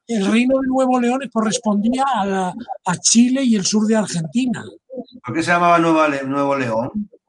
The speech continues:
Speaker 1: Se le llamó Nuevo León, no sé cuál es el motivo por el que le llaman.
Speaker 2: De alguno
Speaker 1: Supongo
Speaker 2: ya.
Speaker 1: que por algo de Santiago, ¿eh? Porque los nombres de León en América,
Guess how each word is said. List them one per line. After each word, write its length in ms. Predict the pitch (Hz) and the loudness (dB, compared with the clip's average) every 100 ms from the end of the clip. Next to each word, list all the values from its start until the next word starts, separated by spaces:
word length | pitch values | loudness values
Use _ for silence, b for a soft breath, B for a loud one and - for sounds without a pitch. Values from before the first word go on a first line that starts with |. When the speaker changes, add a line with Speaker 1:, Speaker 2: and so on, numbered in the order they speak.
| - - _ | -18 -18 _
Speaker 1:
Se 220 | - 165 | -12 -10
le 80 | 165 | -8
llamó 260 | 156 165 | -6 -4
Nuevo 280 | 208 226 220 | 0 2 2
León, 340 | 196 247 254 247 | 2 2 2 -2
no 140 | 302 | -2
sé 160 | 220 233 | -4 -2
cuál 160 | 254 226 220 | 0 2 0
es 100 | 170 | -2
el 100 | 196 | -2
motivo 400 | 185 175 196 180 | -2 -2 -4 -4
por 180 | 165 170 | -6 -8
el 80 | 165 | -8
que 140 | - | -10
le 100 | 151 | -12
llaman. 240 | 151 175 131 | -10 -8 -4
Speaker 2:
De 60 | |
alguno 160 | 131 131 165 | -2 2 4
Speaker 1:
Supongo 160 | 175 226 | 6 6
Speaker 2:
ya. 140 | 226 | 6
Speaker 1:
que 100 | 214 - - _ _ - | 2 -4 -10 _ _ -2
por 160 | 190 | 2
algo 300 | 190 196 185 | 4 4 2
de 100 | 185 | 0
Santiago, 640 | - 147 131 131 117 113 143 | -2 -6 -10 -12 -10 -8 -6
¿eh? 80 | 185 | -6
Porque 220 | 165 151 | -8 -10
los 160 | 151 | -8
nombres 380 | 160 190 202 180 | -2 0 2 0
de 80 | 180 | -2
León 260 | 180 175 175 | -2 -2 -2
en 140 | 165 | -4
América, 600 | 160 180 190 190 208 220 | -4 -4 -4 -2 -2 -2